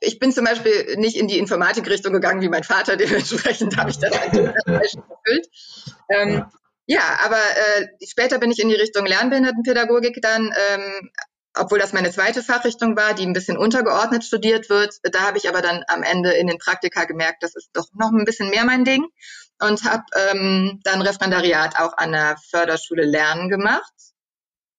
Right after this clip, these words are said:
Speaker 1: Hieß es damals schon? Ja, genau. Und da änderten sich grad die Begrifflichkeiten. Da ging es hin, f-, äh, weg von Behinderte, also die Begr-, äh, die, äh, der Behinderungsbegriff änderte sich.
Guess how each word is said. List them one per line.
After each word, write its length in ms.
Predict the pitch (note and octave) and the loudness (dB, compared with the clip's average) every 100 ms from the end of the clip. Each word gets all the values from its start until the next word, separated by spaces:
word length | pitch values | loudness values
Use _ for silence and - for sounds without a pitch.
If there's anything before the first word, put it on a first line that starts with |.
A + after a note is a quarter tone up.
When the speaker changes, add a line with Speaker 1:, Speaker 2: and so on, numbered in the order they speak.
| _ _ | _ _
Speaker 1:
Hieß 200 | E3+ F#3+ | -4 0
es 120 | G#3+ | 0
damals 280 | G#3+ G#3+ A3 | 0 0 -2
schon? 80 | A3+ | 0
Ja, 100 | F#3+ | 0
genau. 220 | F#3+ E3+ | 2 0
Und 140 | E3 F#3+ | 0 0
da 80 | A#3+ C4 | 0 0
änderten 320 | B3 C4 B3 | 0 0 2
sich 160 | A3+ A3+ | 0 2
grad 200 | G3+ G3+ | -2 0
die 60 | |
Begrifflichkeiten. 840 | G3 F3 E3 E3 D3 - D3+ D3 D3+ | -2 0 0 0 -4 -2 -4 -4 -4
Da 140 | F3 | -2
ging 180 | G3+ A#3 | 0 0
es 120 | A#3 | 0
hin, 200 | A#3 A3+ | 2 2
f-, 200 | A3+ - - | 2 0 0
äh, 300 | F#3+ F#3+ F3+ | 2 2 0
weg 160 | A3 | -4
von 420 | - G#3+ G3+ G3+ _ _ _ _ _ - | -2 -2 -2 -4 _ _ _ _ _ 0
Behinderte, 800 | G3+ A3 B3+ C4+ C4 C#4 C#4+ E4 | 2 4 4 2 0 2 2 0
also 140 | - F#3 | -4 0
die 80 | G3+ | 0
Begr-, 280 | G3+ G3 | 0 0
äh, 100 | G3 | -2
die, 280 | F#3+ F#3+ F#3 | 0 0 2
äh, 240 | - F3+ - | 2 -2 -4
der 200 | F#3+ G3+ | 0 2
Behinderungsbegriff 680 | G3 A3+ G#3+ F3 - D#3 D#3 | 4 4 4 2 -2 -4 -2
änderte 360 | - D#3+ D3 E3+ | -2 -4 -4 -4
sich. 200 | - - | -10 -14